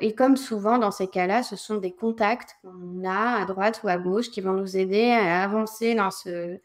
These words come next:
dans ce chemin un peu compliqué. Et, euh, et finalement, j'ai, euh, été prise en charge à Angers, donc au, au C H U, qui a une, euh, une aile dédiée, euh, à l'endométriose, justement, euh,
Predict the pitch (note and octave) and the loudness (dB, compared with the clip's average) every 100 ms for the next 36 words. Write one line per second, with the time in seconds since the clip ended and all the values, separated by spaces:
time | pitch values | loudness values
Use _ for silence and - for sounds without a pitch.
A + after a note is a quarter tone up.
0 | - G#3+ A3 - A3+ A3+ A3 F#3+ A3+ A3 | -2 -2 -2 0 2 4 4 2 -2 -2
1 | G#3 F#3+ - G#3+ C#4+ - _ _ _ - | -4 -8 -2 0 0 -2 _ _ _ 0
2 | G#3 A#3+ A#3 F#3+ F#3 F#3 F#3 F#3+ - F#3+ | 4 4 4 4 4 2 -4 -8 -8 -6
3 | F3 F#3 B3 C4+ G3 F#3 F3 F3 F3 F#3+ | -4 0 0 0 0 -2 -2 -6 -6 -10
4 | - G#3+ G#3 - G#3+ G3+ F3+ F3+ F3+ A3 | -10 -4 -4 -2 -2 0 -2 -2 -2 -2
5 | E4 _ - G3 F#3+ F#3 F3+ F3 - - | -4 _ -4 -4 -2 -2 0 -2 -4 0
6 | A3 F#3+ - B3 C#4 D#4+ D#4+ G#3+ G3+ G#3+ | 2 2 0 0 2 2 0 -2 2 4
7 | A3+ A3 F#3+ F#3 F3+ F3 F3 F3 E3+ - | 6 4 0 -2 -2 -2 -4 -4 -8 -10
8 | - G1+ G3+ G3+ G#3 A#3+ B3+ G#3+ F#3+ F3+ | -12 -10 -2 2 6 8 8 4 2 2
9 | G3+ G3 F#3+ G#3+ A#3 A#3+ G#3+ F3+ F3+ F3 | 0 0 -2 0 2 4 4 4 0 0
10 | - G3 G3 F#3+ F#3 F3+ - G#3 C#4 C4+ | 0 0 0 -4 -6 -8 -8 -4 -4 -6
11 | G3 - F#3 F#3+ C#4 - _ _ _ _ | -14 -14 -12 -10 -10 -12 _ _ _ _
12 | _ - | _ -10